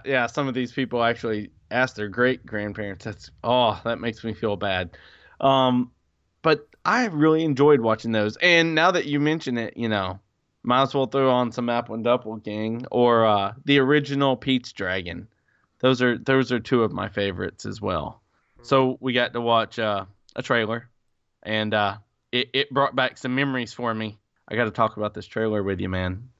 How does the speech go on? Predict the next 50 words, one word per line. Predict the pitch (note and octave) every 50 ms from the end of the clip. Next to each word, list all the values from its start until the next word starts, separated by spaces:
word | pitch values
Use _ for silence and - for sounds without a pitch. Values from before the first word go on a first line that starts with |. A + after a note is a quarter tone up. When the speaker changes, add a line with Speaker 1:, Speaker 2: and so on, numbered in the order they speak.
| _ _ _ -
Speaker 2:
Uh, | D#3
go | C#3+ B2+ C3+ F#3+
ahead. | G3+ A3 C#4
Speaker 1:
So, | - G3+ G3+ G3+ G3+ G3+ - _ _ _ _ _ _ _ _
so, | _ - D#3 -
so | - E3+ E3+
Punisher, | C#3 - G#3 G#3 F3+ D#3 - C3+ A#2 A2+
we | A2 C3+
got | C3 D3 D3 D3 C3+ G#2
it, | - - _
and | C3+ D3+
it | D#3+ - -
was | C3+ C3
awesome. | C3+ C#3 C#3+ C3+ - - -
Speaker 2:
Okay, | F#3+ G3 A3+ F#3+
I | F#3 G3+ A#3+ C#4+
did | D4+ D4+ A#3+
not | A#3 A3+ G#3+ F#3+ F3
watch | E3+ F3 F3+ F3 -
it | D#3+ - -
for | C#3 C3
a | B2+
couple | - C#3+ C3+ - C3
of | B2+ A2+
days. | A2+ G2+ F#2 F#2 -
Number | - D#3 F#3+ A3 A3+
one, | G#3+ G#3 G3+ G3+ F#3+
I'm | F#3
like, | E3+ D#3 D3 C#3 - _ _
Speaker 1:
What? | - A#2+ - - - _ _
Speaker 2:
A | - E3+
Punisher | - F#3+ G3+ G3+ G3 - A3 G3+
trailer? | - F#3 F3 E3+ E3 E3 D#3+ D#3+
Okay, | D#3 D3 - C#3 C3 C3 B2+
I'll, | A2 B2+ C3 -
I'll, | C3+ C#3 C#3 C#3+ -
I'll | D3 D3 C#3+
get | B2+ B2+ C#3+ C3 -
to | - B2 A2
it. | G2+ F#2+ _ _ _ _ _ _ _ _ _ _ _
And | D#3 D#3+ E3+ F3
then | F3 F3 E3+ B2 B2
the | B2+
Speaker 1:
Mm-hmm. | C3 F3
Speaker 2:
moment | G3 A3+ A#3+ A#3 B3+ A#3+ -
<laughs> | A#3+
I | B3
turned | F3+ - D#4 D#4+ G#3+ G3 F#3
it | F#3+ F3+
on, | F#3 F3 D#3+ D3 C3+ B2+ A#2+ A#2+